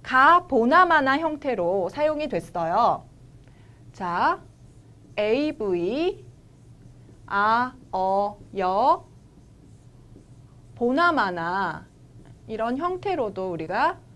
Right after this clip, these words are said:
쓸 수 있어요. 자, 여러분,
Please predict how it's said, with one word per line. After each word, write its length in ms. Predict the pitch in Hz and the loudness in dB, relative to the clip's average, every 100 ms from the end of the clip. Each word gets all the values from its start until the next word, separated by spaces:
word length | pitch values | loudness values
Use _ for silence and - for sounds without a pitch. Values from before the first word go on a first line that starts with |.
| - - - - - - - - - | -20 -20 -20 -20 -20 -20 -20 -20 -18
쓸 200 | - 311 | -10 -8
수 160 | 320 277 | -6 -6
있어요. 520 | 190 - 160 156 165 - - - - - - - - - - - - - - - - - - - - | -6 -8 -8 -8 -12 -20 -20 -20 -20 -20 -20 -20 -20 -20 -20 -20 -20 -20 -20 -20 -20 -20 -20 -20 -20
자, 460 | - 180 170 262 330 - - - - 208 | -20 -16 -8 -8 -10 -18 -20 -20 -18 -8
여러분, 480 | 202 196 294 202 | -6 -2 -4 -4